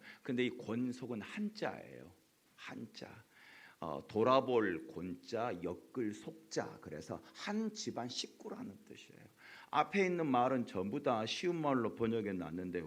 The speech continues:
왜 십구 절 맨 끝에 하나님의 권속만 함으로 썼는지를 이해가 안 돼요. 근데 옛날 성경은 권속 가로 열고 한자가 붙어 있었거든요. 근데 지금 그게 지워져 버려서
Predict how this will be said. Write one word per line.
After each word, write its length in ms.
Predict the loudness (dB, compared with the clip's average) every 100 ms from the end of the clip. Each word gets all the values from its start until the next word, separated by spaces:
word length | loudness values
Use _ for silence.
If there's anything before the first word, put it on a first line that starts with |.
| -2
왜 140 | -2
십구 320 | -2 -6 -4
절 140 | 0 0
맨 320 | 0 0 -2
끝에 240 | -2 -8
하나님의 640 | -6 -4 -2 -2 0 -2 -2 -10 -20 -12
권속만 720 | -6 -4 -2 0 2 0 -6
함으로 580 | -10 -4 -2 -2 -2 -4
썼는지를 640 | -4 -4 -4 -4 -6 -4
이해가 220 | -6 -6
안 180 | -10 -10
돼요. 300 | -12 -12 -14 -20 _ _ _ -12
근데 400 | -4 -2 -2 -6 -20 -14 0
옛날 340 | 2 4 2 0
성경은 680 | -2 -2 2 4 4 2 -2
권속 400 | -6 -2 -4 -4
가로 280 | -4 -2
열고 240 | 0 -2 -4
한자가 460 | -8 -10 -8 -10 -10
붙어 300 | -18 -14 -12
있었거든요. 640 | -12 -16 -18 -20 -20 -20 -20 _ _ -14
근데 160 | -12
지금 280 | -8 -4 -4
그게 220 | -6 -10
지워져 500 | -10 -4 -2 -2 -4
버려서 460 | -6 -10 -10 -10 -12